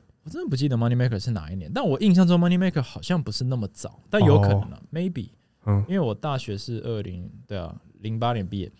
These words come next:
Speaker 1: 所以我透露年纪了。呃，我那时候，
Speaker 2: <laughs>
Speaker 1: 那时候线上扑克非常红，那种 Party Poker 啊，
Speaker 2: 哦，真的哦。
Speaker 1: 对，就是而且没有什么管制，所以我那时候我的德州启蒙同学，
Speaker 2: 啊。
Speaker 1: 他就是课都不来上，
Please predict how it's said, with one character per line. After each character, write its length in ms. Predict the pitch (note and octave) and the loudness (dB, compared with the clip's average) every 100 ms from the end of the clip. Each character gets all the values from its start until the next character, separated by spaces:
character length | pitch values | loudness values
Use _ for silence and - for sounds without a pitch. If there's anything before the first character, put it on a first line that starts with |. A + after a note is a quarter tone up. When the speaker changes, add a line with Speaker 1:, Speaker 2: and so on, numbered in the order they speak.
| _ | _
Speaker 1:
所 200 | - E3 | 4 4
以 100 | C3 - _ _ | 2 -6 _ _
我 80 | G2 | -10
透 140 | - | -2
露 60 | A2+ | 0
年 160 | G2+ E2 | 0 -4
纪 140 | F#2+ | -8
了。 60 | F#2+ - _ | -12 -16 _
呃， 240 | - A#2+ A#2+ - C#3 | 0 4 6 6 6
我 60 | |
那 100 | G3+ | 6
时 100 | G#3+ | 8
候， 80 | E3 D3+ D#3 - | 8 8 8 6
Speaker 2:
<laughs> 200 | - - | 4 6
Speaker 1:
那 140 | A#3 | 6
时 100 | G#3 | 8
候 100 | D3+ | 8
线 280 | E3 G#3 D#3 | 8 6 6
上 180 | E3 C#3 | 6 4
扑 160 | D3 | 4
克 160 | C3 A#2+ | 4 2
非 260 | - C3 B2+ | 2 0 0
常 240 | B2 F#2 | 0 -6
红， 100 | G#2+ | -2
那 80 | D#3 | 0
种 100 | C3+ | 0
Party 260 | - C3 B2+ | 0 0 2
Poker 340 | B2+ A#2 A2 | 0 0 -2
啊， 120 | F#2+ | 6
Speaker 2:
哦， 100 | A#2+ | 10
真 200 | D3+ F#3+ | 12 12
的 80 | G#3+ | 12
哦。 240 | D3 - - | 10 8 2
Speaker 1:
对， 200 | - G2 | -4 -2
就 120 | G#2+ D#3+ | 0 2
是 160 | F#3 | 6
而 80 | D3+ | 6
且 220 | E3 C3 - _ _ | 6 2 0 _ _
没 120 | C3 | 2
有 100 | D#3 | 2
什 100 | C3+ | 2
么 120 | G#2+ | 0
管 240 | G#2 G2+ F#2+ | 0 -2 -4
制， 220 | F#2+ A2 | -6 -6
所 180 | F#2+ C3 | 0 0
以 100 | B2 - _ _ _ | 0 -4 _ _ _
我 120 | A#2+ | 2
那 120 | F3+ | 4
时 160 | E3 B2+ | 4 4
候 300 | D3 B2+ G2+ - _ | 4 2 0 -8 _
我 160 | - A2 | -6 -2
的 400 | A2 G#2 G2 A#2+ - | 2 2 0 -4 0
德 220 | A#2 A#2+ | 2 4
州 280 | - C#3+ C#3+ | 4 4 4
启 300 | D3 - G#2 | 2 -2 -2
蒙 340 | G2+ F#2+ G2+ B2 _ - | -2 -2 -6 -8 _ -6
同 220 | A#2 A2+ | -2 -2
学， 340 | - G#2 - - _ _ _ | -2 -4 -4 -10 _ _ _
Speaker 2:
啊。 100 | - | 2
Speaker 1:
他 40 | G#2+ | 4
就 140 | E3 | 4
是 260 | D#3 E3 B2 - _ _ _ _ _ | 2 2 0 -4 _ _ _ _ _
课 180 | F#3+ D#3 | 4 6
都 140 | D3 | 6
不 140 | C#3 | 4
来 140 | B2+ F#2+ | 2 0
上， 300 | - A#2 | -2 -2